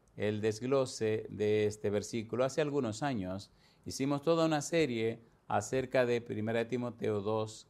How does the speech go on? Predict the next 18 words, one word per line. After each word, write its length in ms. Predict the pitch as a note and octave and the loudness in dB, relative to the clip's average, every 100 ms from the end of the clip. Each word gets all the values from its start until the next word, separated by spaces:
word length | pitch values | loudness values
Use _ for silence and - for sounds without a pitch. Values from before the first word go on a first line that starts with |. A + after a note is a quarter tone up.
| - | -8
eh, 220 | G2 F#2+ F#2 | -2 -2 2
tres 300 | A#2 A2+ - | 2 2 2
dieciséis. 800 | G#2 G#2 G2 - G2 - - - _ _ _ _ _ _ _ G#2 | -6 -6 -6 -2 -2 -4 -12 -20 _ _ _ _ _ _ _ -2
Y 100 | A2+ | 0
entonces 520 | A2 B2+ B2+ C3+ B2 | 2 2 2 0 -2
vimos 280 | C3+ B2+ B2 | 0 0 2
cada 360 | C3+ B2+ B2 | 4 6 6
una 240 | B2 B2 A2 | 6 4 2
de 100 | A2 | 2
las 140 | G#2+ | 2
partes 760 | - B2+ A2 - G#2 G2 G2+ - _ _ | 6 6 6 0 -2 -2 -4 -14 _ _
que 80 | G#2 | 0
aparece 480 | G2 G#2 A2+ A2 A#2 | 2 4 2 0 -2
en 80 | |
el 120 | A2 G2+ | 0 0
versículo 580 | G2+ A2+ A2 A#2+ A#2 | -2 -2 -4 0 2
dieciséis, 720 | G#2+ G#2+ A2 C#3 - E3+ B2 A2 | 2 0 -2 -2 2 4 4 2
pero 340 | A#2+ A2+ | 4 4